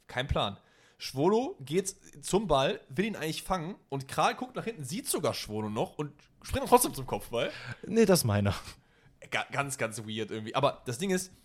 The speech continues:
Speaker 1: selbst wenn Kral zum Kopfball geht, Schwolo, ich dachte, der hat den doch eigentlich. Aber vielleicht ist in der Bewegung irgendwie so schwierig, irgendwie vorherzusagen, nicht?
Speaker 2: Es ist halt, wie du sagst, so ein typisches Schalke-Ding, ne? Also so, so maximal unlucky. Und da kommen wir auch wieder zurück, wobei es jetzt nicht seine Schuld war, aber, äh, Torwartpatzer.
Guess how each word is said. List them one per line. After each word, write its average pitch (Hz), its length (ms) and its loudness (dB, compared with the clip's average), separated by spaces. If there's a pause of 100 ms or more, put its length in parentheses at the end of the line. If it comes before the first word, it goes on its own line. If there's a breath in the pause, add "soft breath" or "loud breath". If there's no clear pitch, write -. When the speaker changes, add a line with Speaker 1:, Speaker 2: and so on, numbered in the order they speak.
Speaker 1:
selbst 123 220 -2
wenn 151 160 0
Kral 143 240 2
zum 107 140 -8
Kopfball 131 300 -4
geht, 110 200 -8
Schwolo, 123 300 -2 (500)
ich - 100 -18
dachte, - 260 -12
der 101 120 -8
hat 180 140 -4
den 247 100 -2
doch 110 140 -8
eigentlich. 95 420 -12 (920 loud breath)
Aber 113 160 0
vielleicht 131 180 0
ist 131 80 -4
in 135 60 -4
der 131 60 2
Bewegung 120 340 0
irgendwie 110 180 -4
so 101 380 -4 (160)
schwierig, 113 420 -8
irgendwie 98 280 -6
vorherzusagen, 101 540 -6
nicht? 107 220 -12 (140)
Speaker 2:
Es 135 220 0
ist 113 140 4
halt, 110 240 6
wie 104 80 -2
du 101 80 -2
sagst, 98 280 0
so 101 60 -2
ein 95 80 -2
typisches 98 400 -2
Schalke-Ding, 85 500 -4
ne? 90 140 -4
Also 92 240 -4
so, 95 260 -2
so 95 140 -4
maximal 107 440 -2
unlucky. 123 280 -4
Und 135 120 -2
da 156 60 -2
kommen 143 180 -4
wir 139 60 -4
auch 120 80 -6
wieder 123 180 -4
zurück, 123 340 -6 (240)
wobei 107 300 0
es 117 100 2
jetzt 113 140 2
nicht 107 100 2
seine 117 240 2
Schuld 120 220 -2
war, 113 140 -6
aber, 110 600 0
äh, 107 40 -4
Torwartpatzer. 82 640 -4